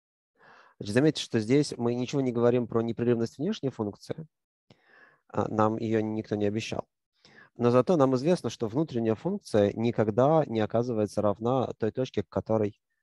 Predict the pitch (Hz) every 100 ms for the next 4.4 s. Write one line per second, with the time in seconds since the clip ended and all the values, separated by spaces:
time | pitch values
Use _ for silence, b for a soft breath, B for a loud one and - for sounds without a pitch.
0 | _ - 113 95 - - - _ _ _
1 | _ _ _ _ _ B 147 151 _ _
2 | - 107 104 - 135 - 156 135 120 113
3 | - 113 117 - - 139 120 104 - 104
4 | 110 107 98 101